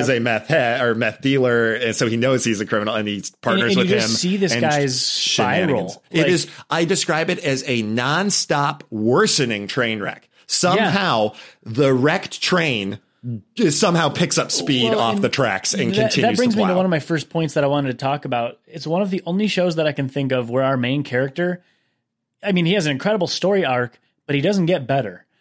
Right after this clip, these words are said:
Speaker 2: He gets
Speaker 1: He gets
Speaker 2: worse
Speaker 1: worse and worse
Speaker 2: and
Speaker 1: and worse.
Speaker 2: worse, and he becomes more and more of a monster as the show goes on.
Speaker 1: Well, you quickly realize he's not doing it. He could have ended it in the first season and had enough
Speaker 2: Yeah.
Speaker 1: money to, A,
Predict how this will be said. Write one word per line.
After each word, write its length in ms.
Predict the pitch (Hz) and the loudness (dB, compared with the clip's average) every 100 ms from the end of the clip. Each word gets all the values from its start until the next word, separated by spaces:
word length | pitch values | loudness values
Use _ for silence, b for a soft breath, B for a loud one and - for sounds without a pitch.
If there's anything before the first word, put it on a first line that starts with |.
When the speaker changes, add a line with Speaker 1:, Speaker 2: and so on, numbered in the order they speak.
| _ _ | _ _
Speaker 2:
He 220 | 151 165 | -2 0
gets 220 | 170 - | 0 -2
Speaker 1:
He 120 | 143 | -2
gets 180 | 151 117 - | 0 0 -2
Speaker 2:
worse 80 | 101 | 0
Speaker 1:
worse 220 | 123 123 | 0 0
and 100 | 110 | -2
worse 160 | 107 104 | 0 0
Speaker 2:
and 120 | 156 | 2
Speaker 1:
and 60 | 147 | 2
worse. 160 | 156 127 | 2 0
Speaker 2:
worse, 160 | - | -2
and 100 | 165 | -2
he 40 | 143 | -2
becomes 280 | 147 151 | 0 -2
more 260 | 135 143 156 | 0 0 0
and 80 | 156 | 0
more 140 | 156 | 0
of 100 | 143 | 0
a 60 | 131 | 0
monster 640 | 131 139 139 - 127 113 | 0 0 -2 -4 -2 -2
as 160 | 135 127 | -4 -4
the 60 | 127 | -4
show 240 | - 131 | -2 0
goes 240 | 123 117 | -2 -2
on. 240 | 127 117 113 | -2 -2 0
Speaker 1:
Well, 140 | 151 | 2
you 80 | 156 | 2
quickly 340 | 147 175 135 131 | 2 0 2 2
realize 400 | 117 107 98 95 | 2 2 0 -2
he's 160 | 98 | -4
not 220 | 101 90 | -4 -4
doing 220 | 107 90 90 | -4 -6 -6
it. 80 | 120 | -6
He 140 | 135 | -4
could 160 | 147 156 | 0 0
have 160 | 127 - | 0 -2
ended 360 | 170 175 131 | -2 2 2
it 280 | 110 98 - - | 2 0 -4 -4
in 140 | 110 | -2
the 60 | 101 | 0
first 280 | 127 110 | 0 0
season 360 | - 131 117 104 | 2 2 0 -2
and 80 | 101 | -4
had 140 | 110 | -2
enough 140 | 120 233 | 0 2
Speaker 2:
Yeah. 80 | 233 | 2
Speaker 1:
money 240 | 107 101 | 0 -4
to, 300 | - 107 104 | -2 -2 0
A, 340 | 117 98 101 | -2 -2 -4